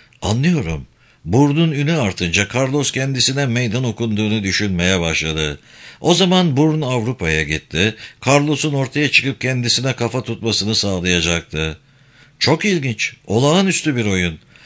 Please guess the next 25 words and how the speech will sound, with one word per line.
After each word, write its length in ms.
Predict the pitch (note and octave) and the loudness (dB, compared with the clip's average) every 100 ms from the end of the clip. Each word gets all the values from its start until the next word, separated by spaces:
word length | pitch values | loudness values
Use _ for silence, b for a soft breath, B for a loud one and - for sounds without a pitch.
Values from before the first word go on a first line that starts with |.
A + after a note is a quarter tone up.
| b b | b b
Bourne 380 | G#2+ E3+ F#3+ | 6 6 6
adını 260 | F3 D#3 F3 | 4 2 2
alan 380 | F#3 E3 E3 A#2 | 2 2 0 0
bu 140 | C#3 | 0
hayali 400 | C#3 D3+ C3+ D#3 | 2 2 2 2
katilin 560 | D3+ C3 A2 A2 G#2+ F#2 | 0 0 0 0 0 0
üç 360 | D3 F3+ - | 0 -2 0
yıl 200 | D3+ G#2 | 0 0
bu 100 | A2+ | 0
rolü 220 | D3+ C3+ C#3 | 0 0 -2
sürdürdükten 720 | - B2 B2 B2+ C3 C3+ C#3+ | -2 -2 -2 -2 -4 -2 -2
sonra 320 | B2+ B2 C3 | -2 -2 0
yaralandığını 640 | C#3 B2+ C#3 C#3+ C#3 D#3+ E3+ | 0 0 2 0 0 -2 0
söylediniz." 680 | E3 C3 A2 G2+ G#2+ A2 - _ _ _ B B B B B B B | 0 0 0 0 -2 -2 -10 _ _ _ B B B B B B B
Haviland 440 | E3+ G3 F#3+ F#3 C3 | 4 6 4 2 0
"Vuruldu." 440 | F#2 B2+ A#2+ A#2 | -2 0 2 0
diye 200 | G2+ F2 | 2 2
karşılık 500 | E2+ F2 E2 E2+ F2+ | 2 0 0 0 -2
verdi. 400 | D#2 E2 D#2+ D#2+ - | 0 -2 0 -2 -2
Kafatasına 640 | A#2+ D3+ C3+ A2+ B2+ B2 | 0 0 0 -2 0 -2
ateş 240 | G#2+ A#2 | 0 0
edilmiş 540 | F#2+ E2+ F2 E2+ E2+ E2+ | 0 0 0 2 0 0
ve 140 | B2+ | -2
kemikler 560 | - B2 B2 G2 B2 G#2 | 0 -2 -2 0 0 0
kırılmıştı. 800 | G#2 G2+ F#2+ F#2+ - E2+ D#2+ | -2 -2 0 0 0 -2 -2